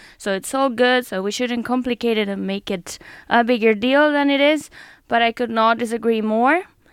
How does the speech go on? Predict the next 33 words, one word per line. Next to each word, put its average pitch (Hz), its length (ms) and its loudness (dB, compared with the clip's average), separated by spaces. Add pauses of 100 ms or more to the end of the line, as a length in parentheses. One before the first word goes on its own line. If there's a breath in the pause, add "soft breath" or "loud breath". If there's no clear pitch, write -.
(560 soft breath)
I 254 220 2
think 262 260 -2
that 262 200 0
throwing 311 280 2
money 254 300 2
at 214 100 4
a 208 60 -4
cause 294 460 2
without 214 480 0
examining 285 640 0
the 226 80 -2
reasons 233 380 -4
behind 226 500 0
it 220 320 -4
and 214 200 -2
how 247 200 2
to 202 240 -10 (300)
placate 254 520 -4
them 226 300 2 (400 loud breath)
only 240 260 0
serves 196 420 0
one 240 260 0
purpose, 202 580 0
and 208 180 -2
that 208 160 0
is 214 280 -2
relieving 196 540 0
the 185 80 -6
guilt 208 460 0
of 233 200 -2
the 254 80 -2
donor. 254 480 2 (600 loud breath)
So 254 760 2